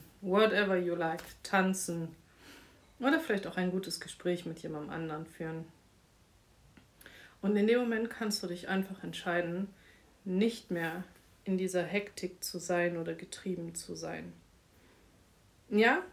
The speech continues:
das ist nicht leicht. <laughs> Oder es ist nur so leicht, wie wir uns zugestehen und daran glauben, dass es leicht sein darf. Mm.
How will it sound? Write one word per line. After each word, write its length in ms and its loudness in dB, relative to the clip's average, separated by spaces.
das 360 4
ist 300 0
nicht 240 0
leicht. 400 -2
<laughs> 140 4
Oder 240 6
es 140 0
ist 160 0
nur 180 4
so 100 2
leicht, 300 4
wie 80 0
wir 160 2
uns 240 -4
zugestehen 1120 0
und 160 -4
daran 280 -2
glauben, 280 2
dass 160 -10
es 140 -8
leicht 280 -6
sein 260 -6
darf. 260 -2
Mm. 400 4